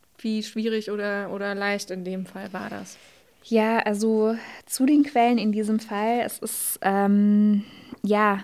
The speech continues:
Speaker 2: relativ schwierig und lässt sich eigentlich nur aus den Männern in ihrem Umfeld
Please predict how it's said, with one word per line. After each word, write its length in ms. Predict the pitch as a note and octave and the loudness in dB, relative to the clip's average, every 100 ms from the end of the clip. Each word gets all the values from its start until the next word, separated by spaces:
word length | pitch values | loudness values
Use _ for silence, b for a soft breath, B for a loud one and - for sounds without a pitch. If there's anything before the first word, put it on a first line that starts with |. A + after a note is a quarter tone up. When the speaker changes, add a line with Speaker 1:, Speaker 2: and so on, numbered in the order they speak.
| - | -4
Speaker 2:
relativ 720 | G#3 G#3 A3 B3 - A#3 A3 | 0 4 4 4 2 -2 -2
schwierig 540 | - - A#3 B3 B3+ | -6 -2 2 4 4
und 240 | - G#3 G3+ | 4 2 2
lässt 220 | G#3 - | 0 -2
sich 180 | A3 - | -6 -2
eigentlich 320 | G3+ G#3 - | 0 0 2
nur 240 | G#3 A3 | 2 2
aus 160 | G3+ G3+ | 0 -2
den 260 | G#3 G3 G3 | 0 2 2
Männern 300 | A3+ A3+ F#3 | 4 2 0
in 160 | F3 | -2
ihrem 180 | F3+ F3 | -2 -4
Umfeld 680 | - F#3 - F3+ E3+ E3+ - | -2 -2 -2 -2 -2 -4 -8